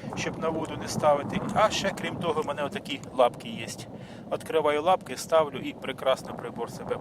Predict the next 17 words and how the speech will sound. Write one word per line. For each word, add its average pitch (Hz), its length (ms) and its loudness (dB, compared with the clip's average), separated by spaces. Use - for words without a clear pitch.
почуває. 98 480 -6
Так 143 200 0
що 147 140 -4
пішли, 135 400 -4
друзі, 123 400 -4
побажайте 127 520 2
нам 123 160 -2
сьогодні 120 380 -4
успіху, - 560 -4
ми 131 200 -6
пішли. - 400 -8
Ось, 143 220 12
друзі, 131 280 12
гуляємо 131 400 12
по 143 100 12
таким 143 320 12
просторам, 143 560 12